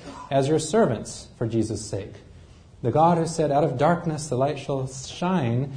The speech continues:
is the same God who made his light shine in our hearts to bring us the knowledge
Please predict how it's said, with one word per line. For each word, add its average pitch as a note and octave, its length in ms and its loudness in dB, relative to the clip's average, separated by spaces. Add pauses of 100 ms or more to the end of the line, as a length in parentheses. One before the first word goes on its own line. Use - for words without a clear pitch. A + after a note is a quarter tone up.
(220)
is C#3+ 240 4
the C#3 60 -4
same F#3+ 460 2
God B2 380 4
who A#2 120 -2
made A#2+ 240 0
his D#3+ 220 -4
light D#3+ 280 0
shine C3 600 -2 (320)
in A#2+ 100 -2
our C3+ 200 -2
hearts - 600 -2 (640)
to A#2 100 -4
bring E3 260 4
us C3+ 300 0
the A#2+ 100 -2
knowledge C3 760 0